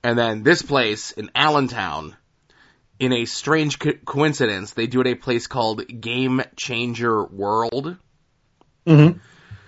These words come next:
Speaker 1: Uh, I don't think it's related to the company called Game Changer Wrestling, but Game Changer World is kind of like a low-rent Chuck E. Cheese off the turnpike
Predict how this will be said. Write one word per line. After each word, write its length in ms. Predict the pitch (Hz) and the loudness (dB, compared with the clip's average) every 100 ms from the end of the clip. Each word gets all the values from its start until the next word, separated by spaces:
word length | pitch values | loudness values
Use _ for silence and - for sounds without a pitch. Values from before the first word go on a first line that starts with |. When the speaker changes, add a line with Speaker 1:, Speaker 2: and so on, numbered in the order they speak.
| _ _ - | _ _ -2
Speaker 1:
Uh, 60 | |
I 240 | 120 120 117 | 0 2 2
don't 180 | 135 135 | 0 2
think 160 | 143 | 2
it's 140 | 135 131 | 2 0
related 360 | 127 139 135 | 2 4 4
to 80 | 127 | 2
the 120 | 120 | 0
company 400 | - 147 135 131 | -2 -2 0 -2
called 320 | 123 139 127 | 0 0 0
Game 260 | 123 127 127 | 0 0 0
Changer 380 | 127 123 117 113 | 0 -4 -4 -2
Wrestling, 680 | 127 165 - 127 113 110 - - - - | 2 2 0 -4 -4 -6 -10 -18 -20 -4
but 200 | 127 120 | -4 0
Game 300 | 143 147 139 | 0 0 0
Changer 360 | 143 131 120 | -2 -2 -2
World 360 | 113 123 127 117 | 0 2 2 0
is 100 | 110 | -6
kind 320 | - 127 123 | -4 -2 0
of 100 | 110 | -2
like 320 | 107 110 104 - | -2 -2 -2 -4
a 80 | 113 | -4
low-rent 600 | 107 113 123 113 113 - | 0 2 2 2 -4 -6
Chuck 300 | - 117 - | -6 -6 -6
E. 120 | 107 | -14
Cheese 680 | - - 110 120 131 143 - | -10 -8 -6 -4 -6 -8 -2
off 260 | 113 110 - | 2 2 -2
the 80 | 107 | -14
turnpike 960 | - 110 120 120 131 131 127 - - | -6 -4 -4 -2 2 2 -2 -10 -20